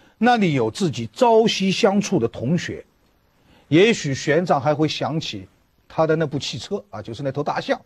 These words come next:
也在那兰陀寺。所以这些哪里就可以轻易的忘记？玄奘自己也清楚，这一回国，基本上是不可能再回来。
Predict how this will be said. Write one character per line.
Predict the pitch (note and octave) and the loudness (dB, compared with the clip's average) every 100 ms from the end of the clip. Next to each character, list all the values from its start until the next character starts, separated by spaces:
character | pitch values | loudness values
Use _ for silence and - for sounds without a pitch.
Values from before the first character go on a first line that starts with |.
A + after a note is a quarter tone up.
| _ _ _ | _ _ _
也 | F2+ | -6
在 | B2 | -4
那 | C#3 E2 | -2 -4
兰 | F#2 | -6
陀 | D#2+ | -12
寺。 | C#2 - _ _ _ _ _ - - - _ | -18 -20 _ _ _ _ _ -20 -20 -20 _
所 | - - B3 C#4+ F#4 | -6 2 6 8 8
以 | D#4+ F#3+ | 6 4
这 | C#3+ A#3 C#3+ | 2 2 0
些 | - B2+ - _ | -2 -4 -6 _
哪 | - B2+ G2+ F#3 | -4 -2 0 0
里 | E3 | -2
就 | - G#2 | -4 -8
可 | - | -8
以 | G#2 | -10
轻 | A2 - G#3+ F#3+ | -8 -6 -4 -6
易 | F3 | -4
的 | |
忘 | E3+ A3 - - | -4 -6 -8 -20
记？ | - _ _ _ _ _ _ _ _ _ _ _ _ _ _ | -20 _ _ _ _ _ _ _ _ _ _ _ _ _ _
玄 | - - F3 G#3+ | -6 2 2 4
奘 | G#3 F3 | 2 0
自 | - F#3 | -2 -6
己 | C3 C3+ | -6 -12
也 | D#2 | -12
清 | - - F3 F3 | -12 -12 -10 -14
楚， | E3 - _ _ _ _ _ _ _ _ | -14 -20 _ _ _ _ _ _ _ _
这 | - G4 | -4 0
一 | D4+ A3+ | 2 2
回 | - B2+ A#2+ | 0 -2 -4
国， | D#2 D2+ - _ _ _ _ _ _ _ - | -6 -8 -10 _ _ _ _ _ _ _ -12
基 | - B3 | -6 -4
本 | A#3+ - B1+ | -4 -8 -14
上 | - - | -16 -18
是 | G2+ | -14
不 | - | -12
可 | - - | -12 -12
能 | C#2+ | -18
再 | F#2+ | -18
回 | F2+ | -18
来。 | B1+ | -18